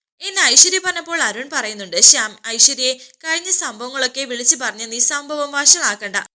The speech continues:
ഐശ്വര്യ പറയുന്നു, "കഴിഞ്ഞ സംഭവങ്ങൾ ഞാൻ വിളിച്ചൊന്നും പറയണ്ട, അല്ലാണ്ട് തന്നെ നാട്ടുകാർക്കൊക്കെ അറിയാം. ഞാൻ വീണ്ടും പറയാണ്, എന്നെ കൊ-, എന്നെ കെട്ടാൻ അരുണിന് ഒട്ടും യോഗ്യതയില്ല.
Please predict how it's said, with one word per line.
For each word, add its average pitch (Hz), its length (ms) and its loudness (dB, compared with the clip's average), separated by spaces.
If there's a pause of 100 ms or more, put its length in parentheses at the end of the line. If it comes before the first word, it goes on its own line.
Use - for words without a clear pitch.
(440)
ഐശ്വര്യ 339 420 2
പറയുന്നു, 302 300 -2
"കഴിഞ്ഞ 285 360 -4
സംഭവങ്ങൾ 220 560 -2
ഞാൻ 339 320 -6
വിളിച്ചൊന്നും 247 460 -4
പറയണ്ട, 208 400 -4 (380)
അല്ലാണ്ട് 359 400 0 (140)
തന്നെ 233 180 -2
നാട്ടുകാർക്കൊക്കെ 302 840 -6
അറിയാം. 190 400 -2 (240)
ഞാൻ 359 200 -8
വീണ്ടും 233 380 -6
പറയാണ്, 208 400 -2
എന്നെ 294 340 -6
കൊ-, 233 240 -10 (300)
എന്നെ 247 300 -8
കെട്ടാൻ 208 440 -4
അരുണിന് 220 360 -6
ഒട്ടും 311 380 -10
യോഗ്യതയില്ല. 196 720 -8